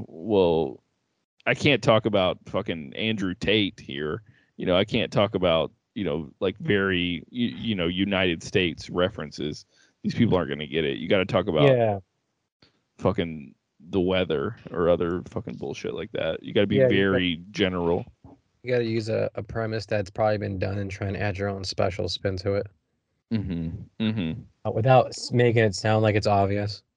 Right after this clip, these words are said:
Speaker 1: Yeah, but that's cool that, that Chocolate Sundays is booking people out years in advance.
Speaker 2: Yeah, it's great.
Speaker 1: Um, yeah. I mean, 'cause you, you know, they're just,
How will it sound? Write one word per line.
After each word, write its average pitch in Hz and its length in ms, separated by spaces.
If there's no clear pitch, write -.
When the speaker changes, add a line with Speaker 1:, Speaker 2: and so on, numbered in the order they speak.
Speaker 1:
Yeah, 69 380
but 117 140
that's 151 240
cool 139 220
that, 107 180
that 110 180
Chocolate 104 380
Sundays 101 580
is 95 460
booking 107 480
people 85 400
out 85 280
years 107 640
in 80 120
advance. 80 640
Speaker 2:
Yeah, 165 260
it's 104 100
great. 117 280
Speaker 1:
Um, 76 160
yeah. 82 380
I 123 80
mean, 135 200
'cause 131 200
you, 131 320
you 151 160
know, 170 180
they're 117 220
just, 104 260